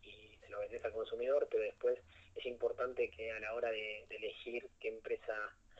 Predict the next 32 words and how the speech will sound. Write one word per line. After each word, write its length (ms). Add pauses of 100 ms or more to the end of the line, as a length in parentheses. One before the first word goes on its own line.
(380)
eh, 920 (1000)
qué, 180
qué 120
marca 240
de 100
producto 380
comprar, 420 (220)
que 100
elegir 220
una 140
marca 300
que 120
tenga 420 (320)
servicio 300
técnico 300
en 60
todo 140
el 80
país, 260
porque 180
vos 120
pensás 220
que 100
son 140
productos 420
que 120
circulan 540
a 120
veinte 280
kilómetros 360
por 160
hora, 260